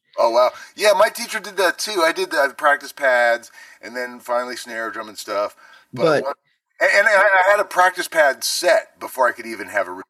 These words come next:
Speaker 1: set. I had a practice pad set. But, um,
Speaker 2: The thing is, we would, like, I'm sure you were the same way. I'd try and get my lesson shit. You know, I'd blow through it 'cause I didn't really care that much about it. And all I wanted to do was get the headphones on and start playing along to songs and figuring that shit out on my own. So I didn't,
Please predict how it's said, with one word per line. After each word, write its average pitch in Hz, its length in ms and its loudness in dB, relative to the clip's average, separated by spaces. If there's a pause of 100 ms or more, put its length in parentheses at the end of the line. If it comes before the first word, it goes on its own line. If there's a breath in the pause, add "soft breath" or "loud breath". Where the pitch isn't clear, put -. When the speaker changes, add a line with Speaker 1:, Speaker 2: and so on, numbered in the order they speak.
(120)
Speaker 1:
set. - 260 -4
I 101 100 4
had 113 120 2
a 107 40 -10
practice - 420 -6
pad 92 240 -4
set. - 280 0 (500 loud breath)
But, 127 200 2
um, 110 440 2 (160)
Speaker 2:
The 160 100 0
thing 190 240 0
is, 190 300 2
we 165 100 4
would, 160 160 2
like, 147 260 0
I'm 123 160 -4
sure 143 200 -4
you 143 100 -2
were 147 120 2
the 143 100 0
same 139 240 0
way. 143 160 2
I'd 135 120 0
try 165 140 -2
and 143 100 0
get 131 140 2
my 117 80 -4
lesson 117 400 0
shit. 104 300 0
You 117 80 0
know, 110 80 2
I'd 104 120 -2
blow 113 220 4
through 101 300 2
it 104 80 0
'cause - 120 -8
I 101 40 0
didn't 98 160 -2
really 90 160 -4
care 101 260 -2
that 90 160 -4
much 90 200 -6
about 92 260 -4
it. 104 60 0
And 101 100 0
all 127 100 4
I 123 40 4
wanted 123 280 2
to 107 100 -2
do 127 140 2
was 110 140 2
get 110 180 -2
the 98 80 -6
headphones 107 540 0
on 98 200 -2
and 98 80 -2
start 101 240 -2
playing 104 300 0
along 101 280 -2
to 85 40 -6
songs 107 460 -2
and 80 100 -14
figuring 98 380 0
that 101 160 -2
shit 92 200 -2
out 90 140 -2
on 95 100 -4
my 87 160 -4
own. 98 280 -4 (640 soft breath)
So 101 100 0
I 104 40 4
didn't, 117 300 2